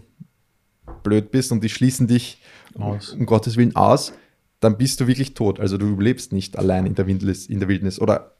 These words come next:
Speaker 1: vielleicht ganz wenige. Ja. Und ich glaub, das ist unsere Urangst. Natürlich, Liebe spielt da mit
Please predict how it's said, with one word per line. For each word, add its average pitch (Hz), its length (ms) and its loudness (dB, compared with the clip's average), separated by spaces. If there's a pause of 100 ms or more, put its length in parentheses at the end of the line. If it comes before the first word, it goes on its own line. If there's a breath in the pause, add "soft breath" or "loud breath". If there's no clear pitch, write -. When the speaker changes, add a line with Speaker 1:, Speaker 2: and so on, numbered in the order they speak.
Speaker 1:
vielleicht 98 420 -4
ganz 98 260 -2
wenige. 104 440 2 (180)
Ja. 107 280 -4 (840 soft breath)
Und 123 200 0
ich 120 100 0
glaub, 110 160 4
das 113 220 2
ist 117 100 -4
unsere 107 340 0
Urangst. 98 560 2
Natürlich, 123 380 4
Liebe 123 320 2
spielt 113 300 -4
da 110 40 6
mit 139 360 2